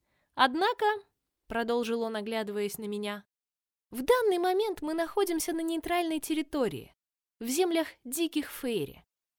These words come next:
Здесь, как вы, люди, выражаетесь, наплевать на правила. Сюда кто-то идет, и это может быть стадо сатиров, которые заставят танцевать до изнеможения, а потом изнасилуют нас по очереди.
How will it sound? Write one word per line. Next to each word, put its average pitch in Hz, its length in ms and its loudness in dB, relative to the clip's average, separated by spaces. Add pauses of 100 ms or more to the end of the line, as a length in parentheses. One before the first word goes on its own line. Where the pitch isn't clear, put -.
(920)
Здесь, 381 440 -4 (100)
как 214 260 -6
вы, 262 140 0
люди, 196 420 -2
выражаетесь, 196 920 -6 (480)
наплевать 339 600 2
на 185 120 -4
правила. 196 500 -4 (1300)
Сюда 440 320 4
кто-то - 280 0 (100)
идет, 226 440 0 (460)
и 180 80 -4
это 185 180 -4
может 170 300 -4
быть 160 140 -6
стадо 180 320 -6
сатиров, 240 760 0 (160)
которые 208 440 2
заставят 202 500 -2
танцевать 208 540 -2
до 185 140 -2
изнеможения, 185 840 -4 (300)
а 311 100 0
потом 494 320 4
изнасилуют 202 720 0
нас 190 200 -4
по 196 120 -2
очереди. 175 600 -4